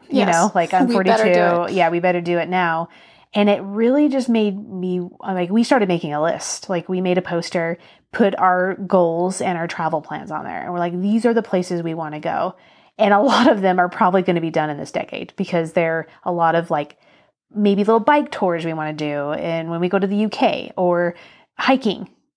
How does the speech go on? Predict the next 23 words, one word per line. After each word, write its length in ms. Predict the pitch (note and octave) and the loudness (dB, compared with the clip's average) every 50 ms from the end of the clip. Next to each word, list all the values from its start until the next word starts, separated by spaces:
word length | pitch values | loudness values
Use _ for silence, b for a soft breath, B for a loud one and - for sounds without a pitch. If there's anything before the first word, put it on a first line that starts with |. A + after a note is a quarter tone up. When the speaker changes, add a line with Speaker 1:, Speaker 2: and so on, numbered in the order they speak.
| _ _ _ _ _ _ _ | _ _ _ _ _ _ _
Speaker 1:
certain 260 | - - B3 A3+ A3+ | -4 -2 0 2 2
mountains 420 | A#3 B3 A#3+ G#3+ E3 F3 E3+ E3 E3+ | 2 2 2 0 -2 -4 -8 -8 -8
or 80 | E3 | -8
whatever, 460 | D#3+ - C3 E2+ - C3 G2+ G#2 G#2+ | -6 -6 -6 -8 -8 -8 -8 -8 -6
like, 380 | C3+ F#3 F#3 E3 F3 F#3 - - _ _ _ _ _ _ _ _ _ _ _ _ _ - | -6 -6 -6 -8 -10 -14 -18 -20 _ _ _ _ _ _ _ _ _ _ _ _ _ 0
Speaker 2:
Right. 200 | D4 C4+ B3+ B3+ | 2 4 4 4
We 20 | |
have 80 | B3 A#3 | 4 4
Speaker 1:
whatever 300 | A#3+ C4 B3+ B3+ C4 B3+ | 6 6 4 6 4 4
Speaker 2:
an 80 | B3+ | 4
Speaker 1:
it 80 | B3 A#3+ | 2 0
is. 60 | B3+ | 0
Speaker 2:
idea, 180 | A#3 A3+ A3 G#3+ | 2 2 0 0
too, 200 | - - - G#3 | -2 -4 -4 -2
of 180 | G#3 G3 G3+ - | -2 -4 -4 -4
just 260 | G#3+ G#3 - - - | -2 -2 -2 -2 -4
moving 680 | A3+ A3 G#3+ G3+ G3 G3 G3 F#3+ G3 G#3 G#3+ A#3 C4 B3+ | -4 -4 -4 -4 -4 -4 -6 -6 -8 -10 -12 -12 -6 -2
to 60 | A3 | -2
a 40 | A3+ | 0
Speaker 1:
Mm-hmm. 200 | G3 A#3 A3 A3+ | 2 2 4 4
Speaker 2:
different 340 | C4 F4 F4 G#3+ F#3+ G3+ - | 2 2 0 -2 -6 -4 -2
city 500 | - A#3 A3+ A3 A3+ A3+ A#3 A#3 A3+ - | -2 -2 0 -2 -4 -4 -6 -8 -8 -2
Speaker 1:
Yep. 200 | - G#3 A3 G#3+ | 0 2 2 2